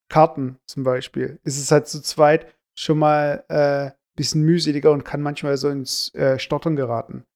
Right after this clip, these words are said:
Und genauso ist es halt auch bei, ähm, eine bestimmte Zahl zu würfeln. Das heißt,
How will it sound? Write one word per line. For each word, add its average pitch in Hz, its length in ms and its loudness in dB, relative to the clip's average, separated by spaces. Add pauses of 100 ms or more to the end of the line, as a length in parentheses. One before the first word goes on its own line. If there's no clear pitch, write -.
(320)
Und 139 160 -2
genauso 151 380 4
ist 147 120 -4
es 147 160 -4
halt 147 140 0
auch 147 220 -2
bei, 135 500 2 (400)
ähm, 135 600 0 (420)
eine 151 100 2
bestimmte 160 440 2
Zahl 147 300 4
zu 127 180 -10
würfeln. 127 440 -8 (200)
Das 147 180 -2
heißt, 151 260 4